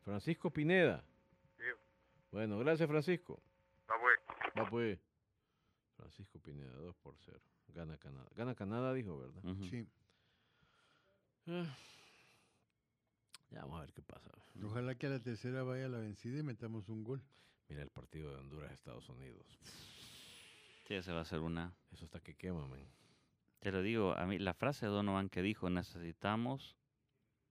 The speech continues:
Speaker 3: otras ideas". Eso me parece que es un dardo al técnico.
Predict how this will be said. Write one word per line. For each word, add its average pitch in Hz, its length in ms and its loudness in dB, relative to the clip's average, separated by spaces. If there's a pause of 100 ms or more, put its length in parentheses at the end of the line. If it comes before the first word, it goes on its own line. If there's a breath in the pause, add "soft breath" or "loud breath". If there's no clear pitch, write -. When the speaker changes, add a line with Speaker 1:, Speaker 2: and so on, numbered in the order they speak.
(300)
Speaker 3:
otras 92 320 -2
ideas". 117 600 -4 (1500)
Eso 135 360 6
me 98 140 0
parece 107 280 0
que 98 100 -4
es 95 40 -2
un 95 160 -2
dardo 82 260 0
al 76 100 -6
técnico. - 420 -16